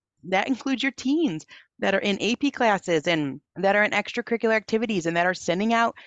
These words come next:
college applications. The nature time is important for them just as it's important for the babies.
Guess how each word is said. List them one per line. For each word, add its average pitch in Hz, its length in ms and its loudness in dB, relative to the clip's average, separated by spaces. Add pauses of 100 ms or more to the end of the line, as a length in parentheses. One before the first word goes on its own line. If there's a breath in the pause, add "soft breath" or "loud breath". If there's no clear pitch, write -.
(140 loud breath)
college 208 360 2
applications. 208 720 -2 (280 loud breath)
The 208 60 2
nature 202 300 0
time 240 280 0
is 220 100 -4
important 214 400 -2
for 196 100 -6
them 196 240 0
just 170 180 -4
as 208 120 0
it's 202 160 0
important 175 400 -4
for 165 60 -4
the 156 80 -2
babies. 202 340 2